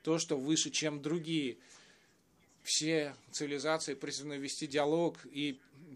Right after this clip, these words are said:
переговоры взамен того, чтобы стремиться вытолкнуть других. История человечества ведь, э, представляет собой процесс активных обменов, интеграции и взаимодействия различных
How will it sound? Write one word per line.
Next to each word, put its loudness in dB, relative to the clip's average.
переговоры 0
взамен 2
того, 2
чтобы -2
стремиться 0
вытолкнуть 0
других. 0
История 0
человечества 2
ведь, -2
э, -2
представляет -2
собой 0
процесс 0
активных -4
обменов, -2
интеграции -2
и -4
взаимодействия 0
различных -4